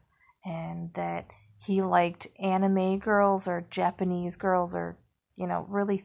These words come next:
thin girls, and, you know, with their hair short and everything. And it really just degraded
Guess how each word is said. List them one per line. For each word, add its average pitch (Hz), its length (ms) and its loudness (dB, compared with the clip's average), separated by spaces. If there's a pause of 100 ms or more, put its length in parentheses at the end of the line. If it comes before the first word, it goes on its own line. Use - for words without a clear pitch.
(160)
thin 190 380 2
girls, 190 720 -2 (800)
and, 170 600 -2 (500)
you 190 160 -2
know, 180 120 -2
with 175 160 -4
their 170 140 -2
hair 190 280 2
short - 440 -2
and 190 80 0
everything. 202 640 2 (920)
And 180 520 2 (420)
it 208 200 -4 (100)
really 220 640 2
just 196 360 -2
degraded 190 640 2